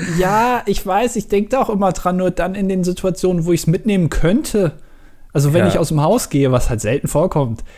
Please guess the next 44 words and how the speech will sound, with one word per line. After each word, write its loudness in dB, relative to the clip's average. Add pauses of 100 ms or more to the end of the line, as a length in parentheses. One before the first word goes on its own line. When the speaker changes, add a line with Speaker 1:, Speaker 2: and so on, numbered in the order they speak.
(280)
Speaker 1:
dann 0
vergesse -2
ich's -4
immer. -4 (240)
Also 2
Speaker 2:
Das 0
ist -4
einfach -2
unkollegial 0
und -2
deswegen -2
sollten -2
wir 0
ja -2
auch -4
eine -4
Gewerkschaft -6
gründen. -10 (320)
Speaker 1:
Es -6
tut -6
mir, -6
ja, -4
das -2
kannst -2
du -2
bei -6
keiner 0
Gewerkschaft -2
irgendwie 2
geltend -2
machen. 0
Stell 0
dir 2
das 0
mal 0
Speaker 2:
Doch. 2
Speaker 1:
vor. 0 (380)
Speaker 2:
Ich 2
finde, 0
sowas -2 (160)
sollten 0
Speaker 1:
Wichtelgeschenke. -4
Speaker 2:
wir -2
abmahnen. -2